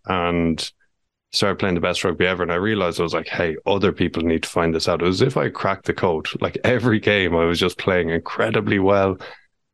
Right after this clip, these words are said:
I wasn't worrying about anything. I was just in the zone. I was in the moment. I was in the flow state, as they say.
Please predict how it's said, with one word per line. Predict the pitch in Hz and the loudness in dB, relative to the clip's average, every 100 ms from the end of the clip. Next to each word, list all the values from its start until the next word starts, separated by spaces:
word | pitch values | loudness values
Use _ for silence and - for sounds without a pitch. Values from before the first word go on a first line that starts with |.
| - | -6
I | 92 | 2
wasn't | 101 107 | 4 4
worrying | 104 107 | 4 4
about | 101 98 | 4 2
anything. | 104 98 107 98 | 2 0 2 2
I | 90 | 2
was | 87 | 2
just | 87 - | 2 2
in | 104 104 | 2 2
the | 90 | 2
zone. | 92 107 104 101 | 4 4 6 6
I | 87 | 4
was | 90 | 4
in | 101 | 4
the | 95 | 4
moment. | 95 104 101 92 | 4 4 4 2
I | 90 | 2
was | 87 | 2
in | 98 | 2
the | 92 | 2
flow | - 101 | 4 4
state, | 98 104 98 | 4 2 2
as | 95 | 2
they | 98 90 | 0 -2
say. | - 95 87 | 0 0 0